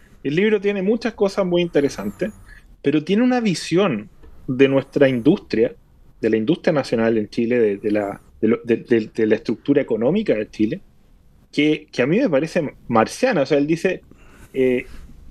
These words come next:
en, básicamente la dictadura sentó las bases para un extractivismo básico, que se dedica a explotar, eh, la, la clorofila, dice, y, y, y el, y básicamente el, el caliche.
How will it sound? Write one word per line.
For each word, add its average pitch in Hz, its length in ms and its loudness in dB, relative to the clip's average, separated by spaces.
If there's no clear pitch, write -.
en, 139 320 2
básicamente 185 720 2
la 170 120 0
dictadura 139 540 0
sentó 156 320 -4
las 127 200 0
bases 151 360 -2
para 143 140 6
un 160 80 2
extractivismo 160 960 0
básico, 135 500 -2
que 135 120 -4
se - 140 -2
dedica 139 580 0
a 123 60 -2
explotar, 139 640 0
eh, 127 260 0
la, 123 220 -2
la 123 160 4
clorofila, 202 720 0
dice, 214 400 0
y, 156 220 0
y, 143 280 0
y 143 60 4
el, 139 140 2
y 135 80 -6
básicamente 151 600 -2
el, 139 100 2
el 123 140 -4
caliche. 127 460 -2